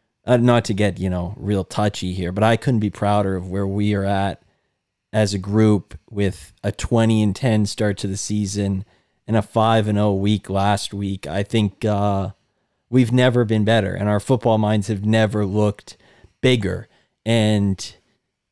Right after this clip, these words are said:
I know this is unrelated, but I think our heads have grown in size because of the growing of our football brain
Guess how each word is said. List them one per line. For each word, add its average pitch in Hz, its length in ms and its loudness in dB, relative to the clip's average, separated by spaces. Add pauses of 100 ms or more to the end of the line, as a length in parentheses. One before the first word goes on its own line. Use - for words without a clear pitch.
(380)
I 123 100 4
know 131 220 6
this 117 200 2
is 113 80 -6
unrelated, 117 760 4
but 107 100 2
I 101 80 2
think 110 280 0
our 98 120 2
heads 110 420 -2
have 92 160 -6
grown 101 380 0
in 92 100 -4
size 95 400 -2
because 95 540 -8
of 92 220 -10
the 95 80 -14
growing 104 600 0
of 95 160 -4
our 90 100 -2
football 95 520 -4
brain 87 500 -8